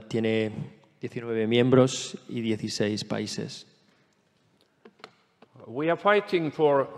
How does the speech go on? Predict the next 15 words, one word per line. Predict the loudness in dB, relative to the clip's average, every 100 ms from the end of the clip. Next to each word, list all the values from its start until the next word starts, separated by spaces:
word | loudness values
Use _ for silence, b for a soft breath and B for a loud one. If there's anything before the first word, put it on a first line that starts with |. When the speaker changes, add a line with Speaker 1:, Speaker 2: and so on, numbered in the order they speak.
| -6
Speaker 2:
the | -2
rights | 2 2 2 -6 -8
of | -6 -6 -6 0
all | 4 4 2
people | -2 -8 -8 -6 -6 -6 -8
with | -10 -8
intellectual | -6 -4 -6 -6 -8
disabilities | -8 -12 -8 -6 -6 -6 -8 -10 -8
and | -8 -2
their | -2
families | -2 0 0 0 -6 -8 -12 -20 -20 _
across | -12 -4 -2 -2 -4 -20 -16 -8
the | -8 -2
whole | -2 -2 -4
Europe. | -6 -6 -8